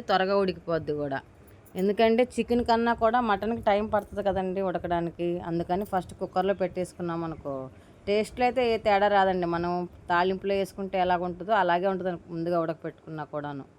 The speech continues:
చాలా బాగుంటుందండి, మెత్తగా ఉడికిపోద్ది. first of all శుభ్రం చేయి కడిగేసుకొని మొత్తం కలిపేసుకుందామండి. ఊరికలా కలిపేసుకొని ఒక అర గ్లాస్ నీళ్ళు వేసుకుంటే చాలండి,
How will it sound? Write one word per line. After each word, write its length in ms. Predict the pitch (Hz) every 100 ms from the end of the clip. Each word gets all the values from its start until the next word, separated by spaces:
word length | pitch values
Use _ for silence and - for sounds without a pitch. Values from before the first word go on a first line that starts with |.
| - - - -
చాలా 240 | 175 170 190 190
బాగుంటుందండి, 500 | 190 190 185 190 180 170
మెత్తగా 320 | - 180 214
ఉడికిపోద్ది. 460 | 202 170 - 165 147 147
first 180 | 139 143
of 60 | 147
all 100 | 131 - - - - - - - - - - - - - - -
శుభ్రం 320 | 170 185 202 190
చేయి 180 | 180 180
కడిగేసుకొని 600 | 180 175 180 - 165 196 254
మొత్తం 260 | 175 - 196 185
కలిపేసుకుందామండి. 920 | 175 175 165 - 160 147 147 147 196 330 - - - - - - - - 180
ఊరికలా 300 | 180 190 196 190
కలిపేసుకొని 720 | 175 180 180 - 180 190 320 403 - - - - 185
ఒక 120 | 196 202 190
అర 80 | 190 180
గ్లాస్ 260 | 180 196 233
నీళ్ళు 220 | 220 208 196
వేసుకుంటే 380 | 185 - 196 214 202
చాలండి, 400 | 180 165 147 135